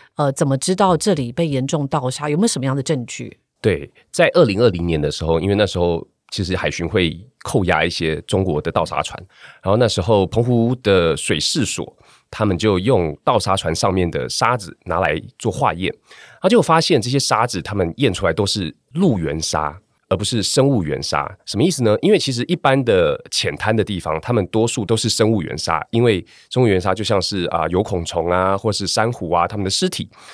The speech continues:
Speaker 2: 所以在几千几百年来，那边就会布满的生物源沙。
Speaker 1: 在最底下的沙是陆地的沙。
Speaker 2: 对，也就是代表说这些生物源沙全部都被抽掉了。
Speaker 1: 嗯。
Speaker 2: 然后甚至有的渔民他们说，因为他们去那些钓点之后都会打开声呐，声呐都会知道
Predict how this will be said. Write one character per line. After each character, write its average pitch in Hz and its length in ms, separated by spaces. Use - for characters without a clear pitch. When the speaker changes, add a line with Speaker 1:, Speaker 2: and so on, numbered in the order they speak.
Speaker 2:
所 143 120
以 120 80
在 123 140
几 85 140
千 113 180
几 104 100
百 92 140
年 78 160
来， 76 180
那 113 60
边 95 140
就 92 80
会 92 80
布 98 220
满 - 160
的 - 100
生 101 180
物 95 80
源 55 140
沙。 - 200
Speaker 1:
在 170 160
最 196 240
底 - 160
下 147 240
的 139 100
沙 123 220
是 156 140
陆 - 20
地 120 60
的 95 60
沙。 82 80
Speaker 2:
对， - 40
也 104 60
就 120 80
是 139 40
代 139 140
表 95 160
说 107 160
这 120 100
些 107 200
生 117 200
物 117 80
源 85 160
沙 87 140
全 - 260
部 120 160
都 101 80
被 92 80
抽 80 220
掉 - 220
了。 - 120
Speaker 1:
嗯。 180 300
Speaker 2:
然 170 100
后 156 300
甚 190 180
至 160 240
有 92 220
的 90 160
渔 92 160
民 92 340
他 107 100
们 98 80
说， 92 320
因 131 60
为 135 60
他 123 80
们 131 80
去 160 220
那 165 120
些 165 140
钓 160 160
点 82 160
之 85 80
后 104 100
都 101 120
会 104 80
打 82 160
开 95 100
声 101 240
呐， 107 100
声 - 120
呐 147 140
都 120 80
会 123 80
知 117 100
道 101 220